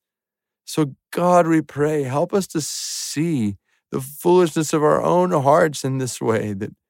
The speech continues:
once we confess sin, repent of it, we turn from it, God, help us to run from it,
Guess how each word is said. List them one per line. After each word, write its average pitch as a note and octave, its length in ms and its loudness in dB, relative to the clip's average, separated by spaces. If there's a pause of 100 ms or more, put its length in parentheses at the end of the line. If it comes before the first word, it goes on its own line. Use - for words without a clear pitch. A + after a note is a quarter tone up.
(1080)
once E3 560 4
we D3+ 380 2 (360)
confess F#3 720 4
sin, B2 500 0
repent E3+ 560 2
of F#3 140 10
it, D#3+ 80 6
we D#3+ 100 0
turn F3+ 460 2
from F3 280 6
it, E3 200 -4
God, F#3 220 4
help F#3 340 6
us F#3 140 2
to D#3 120 2
run D3 600 4
from G#2+ 360 -4
it, E2 120 -10